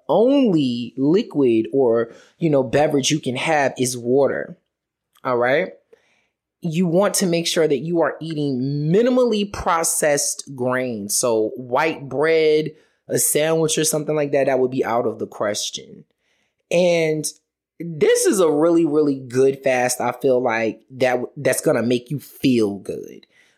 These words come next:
Um, because you still can eat and you're, but you're taking in the best things for your body,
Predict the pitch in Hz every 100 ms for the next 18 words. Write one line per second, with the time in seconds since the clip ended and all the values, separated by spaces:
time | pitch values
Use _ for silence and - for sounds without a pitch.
0 | _ - 135 120 135 180 180 180 - 196
1 | 208 - 175 - 160 135 101 131 143 131
2 | 147 - 135 - 180 180 170 156 127 113
3 | 131 135 - - 139 135 117 113 - 135
4 | 117 113 104 107 104